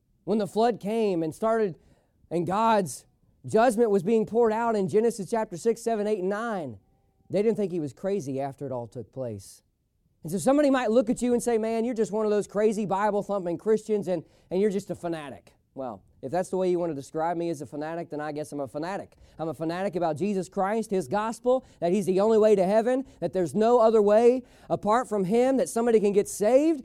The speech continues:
He's the only name that we can cry out to to receive salvation. If you say, "That's just crazy and fanatic," well, then I guess I am.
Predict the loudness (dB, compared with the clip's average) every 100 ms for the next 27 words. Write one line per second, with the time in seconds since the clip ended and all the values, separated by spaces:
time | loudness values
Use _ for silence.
0 | -8 -2 2 2 4 4 6 6 4 4
1 | 4 4 4 2 0 -2 -4 -2 -2 -2
2 | -2 -2 0 0 -2 -2 -4 -2 -2 2
3 | 2 2 -2 -2 -2 2 2 2 2 -2
4 | -2 -4 2 2 2 0 -2 -4 -2 0
5 | 0 0 _ -16 -4 -2 0 -2 -2 -4
6 | -6 -6 -8